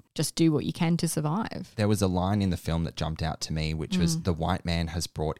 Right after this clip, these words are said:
Speaker 2: immorality to Africa." And it's a very, very weighted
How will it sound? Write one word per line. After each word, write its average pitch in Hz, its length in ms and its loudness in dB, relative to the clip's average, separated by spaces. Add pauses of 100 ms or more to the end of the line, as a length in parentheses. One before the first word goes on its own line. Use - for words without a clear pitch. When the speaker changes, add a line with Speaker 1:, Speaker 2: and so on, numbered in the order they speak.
Speaker 2:
immorality 82 920 -2
to - 220 -8
Africa." - 560 -10 (300)
And 85 80 -8
it's - 120 -6
a 82 40 -4
very, 85 340 -2 (380)
very 82 240 -2
weighted 76 640 -8